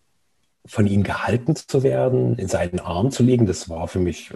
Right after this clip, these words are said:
äh, hm, dann nie von dem. Und zu spüren, wenn, wenn ich beginne, durch all diese Dinge durchzugehen und auch die, die, diese Hemmschwellen, die da, da sind, mit einem anderen in Kontakt zu kommen,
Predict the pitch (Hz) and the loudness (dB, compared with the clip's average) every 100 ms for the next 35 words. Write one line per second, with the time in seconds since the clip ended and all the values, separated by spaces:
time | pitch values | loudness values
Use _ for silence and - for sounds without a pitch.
0 | - - 69 - - 196 110 110 139 98 | -10 -6 -4 -4 -6 -2 4 8 10 8
1 | 78 _ _ _ _ _ _ _ 85 90 | 2 _ _ _ _ _ _ _ -2 -2
2 | 95 82 87 117 110 - 82 _ _ _ | -2 -2 4 4 2 -4 -16 _ _ _
3 | _ _ _ _ _ _ _ _ _ - | _ _ _ _ _ _ _ _ _ -4
4 | 98 95 - - - - _ - - - | -4 -4 -8 -14 -14 -20 _ -16 -10 -10
5 | - - 156 123 101 101 117 107 - - | 0 4 6 6 4 4 6 4 4 -8
6 | _ 117 113 156 147 117 117 - 113 131 | _ 4 6 8 6 4 0 2 4 6
7 | 120 113 120 127 113 139 160 - 127 123 | 6 6 8 8 8 6 4 -2 6 8
8 | 117 101 - - _ _ _ _ - 107 | 8 4 -4 -16 _ _ _ _ -2 2
9 | 117 - 117 113 - 160 190 - 131 123 | 2 2 2 2 6 6 6 4 6 6
10 | 107 110 110 135 - 117 110 107 98 107 | 6 6 6 6 2 0 2 0 -2 2
11 | 117 113 107 104 135 - 120 - 104 | 4 4 2 -6 -8 -10 -6 0 0